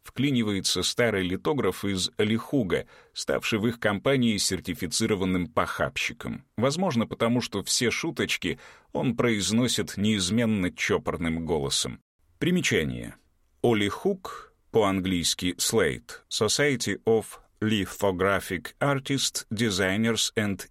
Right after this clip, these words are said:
Engravers, Общество литографов, художников и гравёров. Конец примечания. «И твоя миссус ещё в деле?»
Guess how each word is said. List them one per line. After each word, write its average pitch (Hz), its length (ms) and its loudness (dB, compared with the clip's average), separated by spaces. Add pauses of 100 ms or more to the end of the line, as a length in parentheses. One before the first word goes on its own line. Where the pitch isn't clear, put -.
Engravers, 95 880 0 (200)
Общество 120 540 -2
литографов, 117 680 2
художников 98 920 0
и 95 60 -2
гравёров. 80 640 0
Конец 95 360 0
примечания. 82 720 -4 (680)
«И 202 140 2
твоя 175 380 4
миссус 156 560 0
ещё 156 440 2
в 135 100 0
деле?» 214 440 0